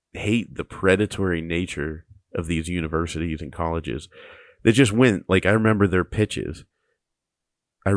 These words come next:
I literally remember them pitching to parents, like, "You're gonna be able to give your kids the,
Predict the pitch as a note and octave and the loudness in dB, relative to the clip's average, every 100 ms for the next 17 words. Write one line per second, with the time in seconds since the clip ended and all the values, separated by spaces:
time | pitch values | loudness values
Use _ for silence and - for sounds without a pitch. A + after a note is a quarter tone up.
0 | F#2 - F#2+ G2 G#2+ A2+ A2+ A2 G2+ G2 | 0 2 2 4 6 6 6 4 2 0
1 | F#2 F#2 E2 F2+ F2 - G#2 - F#2 E2 | 0 -2 -2 -4 -6 -6 -4 -2 -4 -6
2 | D#2+ - G#2+ G#2+ - A#2 F2+ C2+ D#2+ - | -12 -4 -2 -2 -2 0 0 -2 -10 -16
3 | - _ _ _ _ _ _ _ _ _ | -18 _ _ _ _ _ _ _ _ _
4 | _ _ _ _ F2+ E2+ - - _ _ | _ _ _ _ -2 -2 -4 -16 _ _
5 | _ - B2 B2+ B2+ A2 A2 G2 F2+ G2+ | _ 2 4 4 2 2 2 0 -2 -2
6 | E2+ F2+ - - F#2 E2+ E2 - _ _ | 0 -4 -4 -4 -2 -2 -6 -14 _ _
7 | _ _ _ _ _ _ _ - F#2 D#2+ | _ _ _ _ _ _ _ -4 0 0
8 | D#2 | -2